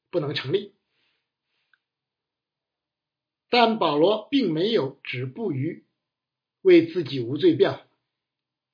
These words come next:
而是更进一步，抓住机会为自己所领受的职分、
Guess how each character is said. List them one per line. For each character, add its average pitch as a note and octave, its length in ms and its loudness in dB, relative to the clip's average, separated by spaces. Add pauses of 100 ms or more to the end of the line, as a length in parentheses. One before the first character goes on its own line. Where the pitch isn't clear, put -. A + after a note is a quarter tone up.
(260)
而 D3+ 100 -8
是 D#3 120 -2
更 F3 180 -2
进 D#3 180 -4
一 C3+ 60 -6
步， C3 220 -12 (800)
抓 B3+ 260 2
住 A3 180 -2
机 E3+ 220 -8
会 G3 260 -4 (640)
为 F3 220 4
自 A3 180 -6
己 B2 140 -10
所 F3+ 220 -4
领 C#3+ 180 -6
受 F3+ 160 -6
的 A2+ 140 -8
职 - 180 -10
分、 F3 240 -6